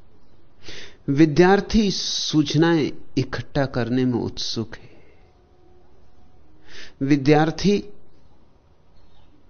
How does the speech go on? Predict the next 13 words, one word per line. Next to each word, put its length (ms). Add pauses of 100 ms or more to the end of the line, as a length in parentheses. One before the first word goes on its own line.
(640)
कुतूहल 580 (840)
की 200
एक 320
अवस्था 540
है, 220 (3500)
बचकानी 760
अवस्था 480
है। 200 (1500)
और 140
अभागे 460
हैं 160
वे 140
लोग 440